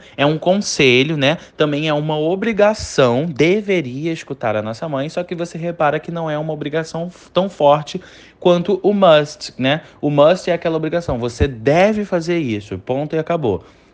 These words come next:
Não, o should é diferente. Ele é,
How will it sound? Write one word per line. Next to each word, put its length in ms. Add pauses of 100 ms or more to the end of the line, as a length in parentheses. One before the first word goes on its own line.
Não, 260 (180)
o 260
should 580
é 160
diferente. 640 (320)
Ele 160
é, 220